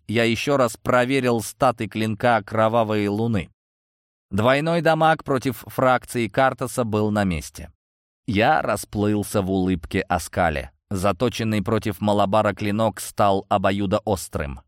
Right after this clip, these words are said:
"В чем-чем?" А в предусмотрительности богини было не отказать. Она повысила мне боевые возможности против созданий Картаса больше, чем в три раза. С такими возможностями можно легко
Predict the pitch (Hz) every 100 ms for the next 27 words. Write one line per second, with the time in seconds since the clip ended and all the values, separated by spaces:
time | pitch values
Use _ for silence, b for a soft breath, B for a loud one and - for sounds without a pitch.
0 | _ - - 233 240 196 214 233 226 214
1 | _ _ _ - 82 - 98 98 107 110
2 | 104 143 185 180 180 180 - 165 120 104
3 | 117 143 131 98 110 113 110 104 98 -
4 | 92 82 73 - _ 107 104 104 101 120
5 | 113 135 131 123 110 107 104 95 101 107
6 | 107 110 104 101 113 123 107 104 - 101
7 | 107 101 104 - 107 98 113 110 104 104
8 | 123 - 107 - 101 123 160 - 131 113
9 | - 120 - - 117 117 104 95 85 76
10 | 76 _ _ _ _ _ _ - 175 180
11 | 240 208 170 156 220 170 156 - 139 131
12 | 147 131 143 143 165 - - 220